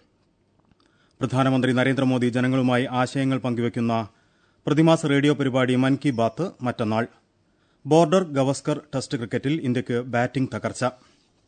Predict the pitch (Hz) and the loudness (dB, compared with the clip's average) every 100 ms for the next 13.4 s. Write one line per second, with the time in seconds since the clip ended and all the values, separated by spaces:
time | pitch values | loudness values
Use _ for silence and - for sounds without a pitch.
0 | _ _ _ _ _ _ _ _ _ _ | _ _ _ _ _ _ _ _ _ _
1 | _ _ _ - 131 131 127 123 127 127 | _ _ _ 2 4 4 2 0 0 -6
2 | - 120 107 107 175 - _ _ _ _ | -4 -2 -2 -2 -4 -8 _ _ _ _
3 | _ _ _ _ _ _ _ _ _ _ | _ _ _ _ _ _ _ _ _ _
4 | _ _ _ _ _ _ _ _ _ _ | _ _ _ _ _ _ _ _ _ _
5 | - 180 202 165 165 165 190 175 156 160 | 0 4 6 8 6 4 4 4 2 2
6 | 151 139 143 147 - 135 143 160 156 139 | 2 4 4 2 -2 0 2 0 0 0
7 | 135 131 131 127 120 - _ _ 139 147 | 2 2 2 0 -2 -8 _ _ 2 4
8 | 160 - 180 160 135 143 147 147 139 131 | 4 0 -2 0 0 2 0 0 -2 0
9 | 131 135 127 131 131 127 123 127 123 123 | 0 0 0 -2 -2 -2 0 -2 0 -2
10 | 123 131 123 135 117 107 147 180 _ _ | -2 0 -2 -2 -2 0 -2 -2 _ _
11 | _ _ 143 139 131 127 120 143 147 160 | _ _ -4 0 0 2 2 2 2 2
12 | 147 127 131 123 123 120 123 123 127 117 | 2 2 0 0 0 0 2 0 0 -2
13 | 120 110 - 131 | -2 -4 -4 -6